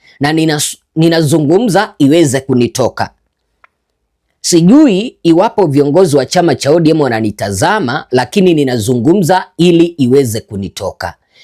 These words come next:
Kwa sababu, wacha nikueleze, uh, kiukweli. Leo, mtu mwenye anaitwa Oburu Odinga, Gladys Wanga,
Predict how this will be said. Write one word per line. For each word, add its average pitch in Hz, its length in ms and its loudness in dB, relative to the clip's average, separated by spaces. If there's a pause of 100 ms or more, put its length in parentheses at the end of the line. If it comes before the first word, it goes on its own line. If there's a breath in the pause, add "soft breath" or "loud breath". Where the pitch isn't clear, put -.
(160 soft breath)
Kwa 165 120 -2
sababu, 202 540 -2 (640)
wacha 262 240 -2
nikueleze, 139 680 -2 (580)
uh, 131 840 2
kiukweli. 143 680 0 (760)
Leo, 226 480 0 (1500)
mtu 240 260 2
mwenye 214 220 2
anaitwa 165 920 0 (460)
Oburu 208 320 2
Odinga, 170 480 0 (1200)
Gladys 233 440 -2
Wanga, 165 400 0